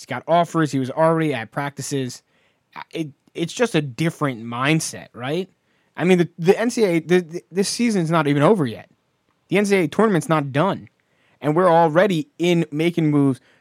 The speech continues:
We're, the, the mac, the double A mac player of the year, uh, i-, obviously from Iona,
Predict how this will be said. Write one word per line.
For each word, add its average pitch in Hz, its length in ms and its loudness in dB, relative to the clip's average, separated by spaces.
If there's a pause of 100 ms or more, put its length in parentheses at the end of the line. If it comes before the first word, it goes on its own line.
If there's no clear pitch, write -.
(120)
We're, 156 180 2
the, 135 520 -2 (340)
the 139 140 -6
mac, 151 680 -4
the 113 80 -14
double 131 300 -2
A 139 100 0
mac 151 460 -4
player 135 280 -2
of 120 100 -4
the 117 80 -6
year, 143 400 2 (600)
uh, 120 340 -2 (100)
i-, 123 320 -4
obviously 120 360 -10
from 117 200 -8
Iona, 131 420 -2